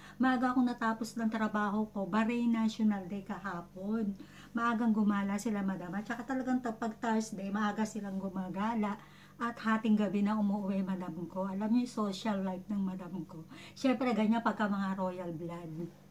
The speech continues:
Na meron silang nightlife. Gumagala si madam ko, napupunta sila sa mga gathering nila, yan. Hating gabi na uwi. Ako naman, sarap ng buhay, katulog. At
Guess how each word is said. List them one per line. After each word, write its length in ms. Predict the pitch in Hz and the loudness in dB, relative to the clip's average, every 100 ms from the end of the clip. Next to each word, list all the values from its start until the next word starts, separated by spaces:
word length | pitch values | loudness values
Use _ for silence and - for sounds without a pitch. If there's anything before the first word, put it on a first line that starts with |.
| - - - - - - - - - | -20 -20 -20 -20 -14 -10 -10 -4 4
Na 320 | 247 233 226 | 6 6 4
meron 300 | 233 247 247 | 4 6 4
silang 320 | 254 240 226 | 4 4 6
nightlife. 640 | 208 190 185 180 170 170 170 - - - - - | 4 2 -4 -6 -8 -10 -14 -18 -20 -20 -20 -6
Gumagala 560 | 202 208 202 202 202 | -2 0 0 0 -2
si 140 | 196 214 | -2 -2
madam 380 | 196 185 220 240 | -2 0 0 0
ko, 160 | 214 208 | 0 0
napupunta 560 | 202 196 185 202 202 | -2 -4 -6 -4 -4
sila 240 | 190 202 190 | -4 -4 -4
sa 160 | 196 | -4
mga 560 | 185 185 180 175 175 165 | -4 -4 -4 -4 -4 -4
gathering 560 | 180 170 180 185 175 | -2 -2 -2 -2 -4
nila, 220 | 170 165 160 | -6 -8 -10
yan. 400 | 156 170 165 160 160 - - - - - - - - - - | -10 -10 -10 -12 -14 -18 -20 -20 -20 -20 -20 -20 -20 -18 -4
Hating 320 | 226 233 214 | 0 2 2
gabi 300 | 202 196 196 | 0 0 -2
na 160 | 175 175 | -6 -8
uwi. 180 | 165 175 | -8 -8
Ako 220 | 175 220 | 0 4
naman, 340 | 254 254 220 | 6 6 4
sarap 300 | 220 214 220 | 2 0 0
ng 160 | 202 202 | 2 2
buhay, 320 | 202 214 220 | 2 0 0
katulog. 720 | 214 196 214 247 214 208 220 - - - - - - - - - - - - - - - - - - | -4 -4 -2 0 0 2 2 0 -18 -20 -20 -20 -20 -20 -20 -20 -20 -20 -2 -2 -2 -12 -18 -14 -4
At 100 | - | 0